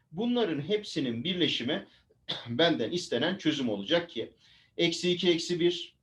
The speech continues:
evet. Eksi birden üçe devam ediyorum. Tamam. Üçten dörde. Güzel.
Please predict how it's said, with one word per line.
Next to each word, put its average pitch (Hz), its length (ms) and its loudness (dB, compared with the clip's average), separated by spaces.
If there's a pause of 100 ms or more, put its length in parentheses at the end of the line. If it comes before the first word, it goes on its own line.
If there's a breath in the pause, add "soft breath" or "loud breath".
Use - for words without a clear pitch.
(260)
evet. 110 420 -2
Eksi 131 340 -6
birden 156 240 4
üçe 156 260 2
devam 160 340 6
ediyorum. 151 460 2
Tamam. 110 420 -4 (180 soft breath)
Üçten 185 560 4
dörde. 147 500 6
Güzel. 120 380 -2